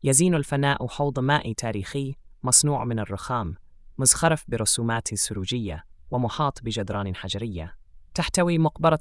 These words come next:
المسجد على قبور الشيوخ الذين خدموا بالزاوية، بالإضافة إلى قبور مؤسس المسجد والخطاط دميرجي كولو يوسف أفندي،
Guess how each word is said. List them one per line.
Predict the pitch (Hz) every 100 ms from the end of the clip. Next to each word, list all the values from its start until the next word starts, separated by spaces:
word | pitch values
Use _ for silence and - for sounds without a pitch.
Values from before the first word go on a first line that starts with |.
| 131
المسجد | 123 131 - 92 92
على | 107 107
قبور | - 113 131
الشيوخ | 117 - - 117 92 - - -
الذين | 120 123 135 113
خدموا | - 143 120 107
بالزاوية، | 95 92 127 135 90 78 - - - - - - -
بالإضافة | 165 151 165 165 151 -
إلى | 131 127
قبور | - 120 135 139
مؤسس | 117 110 156 - 135
المسجد | 110 113 127 - 85 - - - -
والخطاط | 107 120 - 131 - -
دميرجي | 120 123 120 110 117 110
كولو | - 117 101
يوسف | 101 123 - 98 -
أفندي، | 131 104 90 78